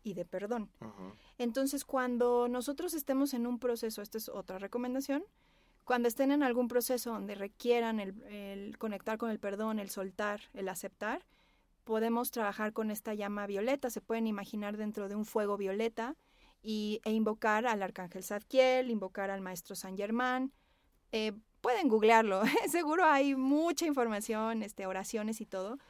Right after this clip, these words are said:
Speaker 1: porque estos seres, tú lo mencionabas, nos están asistiendo y finalmente el, el perdón,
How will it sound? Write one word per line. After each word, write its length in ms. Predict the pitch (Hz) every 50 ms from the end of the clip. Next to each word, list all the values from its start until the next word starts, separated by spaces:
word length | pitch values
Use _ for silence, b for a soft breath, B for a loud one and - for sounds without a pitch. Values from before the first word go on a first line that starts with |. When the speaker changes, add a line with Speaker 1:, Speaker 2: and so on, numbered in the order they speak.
| B B B B B
Speaker 1:
porque 220 | - 311 277 359
estos 220 | 381 - 453 440 -
seres, 360 | 392 359 339 339 370 - - _ _ _ _ _ -
tú 100 | 339 359
lo 80 | 359 349
mencionabas, 520 | 311 285 277 269 285 320 349 330 269 247
nos 160 | 233 240 262 269
están 280 | 254 - 320 320 330
asistiendo 640 | 339 - - 262 - - 262 254 247 233 233 254 311 _ b b b b b b b b b
y 160 | 277 285 285 277
finalmente 760 | - 311 311 330 349 381 370 339 311 285 - 277 311 320 _ -
el, 460 | 247 240 240 240 247 247 247 254 - _ _ _ -
el 180 | - 247 254 226
perdón, 460 | - 269 254 262 262 254 269 269 311